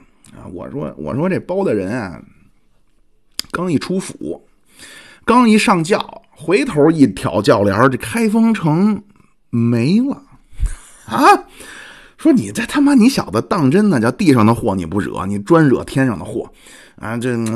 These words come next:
此事非同小可啊！你让为师想想办法，<laughs> 一个时辰之后你来找我。”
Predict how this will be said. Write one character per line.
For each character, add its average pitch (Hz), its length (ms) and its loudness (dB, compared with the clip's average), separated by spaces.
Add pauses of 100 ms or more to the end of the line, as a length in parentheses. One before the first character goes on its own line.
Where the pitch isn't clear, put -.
(120)
此 110 260 -2
事 131 160 4
非 160 180 4
同 123 140 4
小 107 160 -2
可 107 100 -6
啊！ 73 200 -8
你 104 140 -2
让 107 200 0
为 107 140 2
师 117 180 -2
想 107 140 -2
想 92 120 -6
办 95 180 -6
法， 87 100 -18 (180)
<laughs> 123 140 -6
一 127 160 2
个 135 80 4
时 120 160 2
辰 131 120 2
之 127 120 0
后 113 120 -4
你 80 100 -10
来 95 120 -14
找 - 120 -14
我。” 76 220 -16